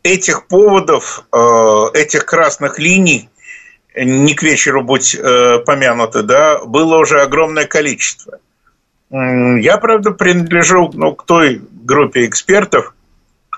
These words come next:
э, международников, э, которые, э,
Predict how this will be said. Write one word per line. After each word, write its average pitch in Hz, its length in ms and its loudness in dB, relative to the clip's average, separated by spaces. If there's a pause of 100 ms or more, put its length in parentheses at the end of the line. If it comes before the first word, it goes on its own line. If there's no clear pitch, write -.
(240)
э, 113 220 2
международников, 127 1000 0 (100)
э, 113 420 4
которые, 165 800 2
э, 139 600 4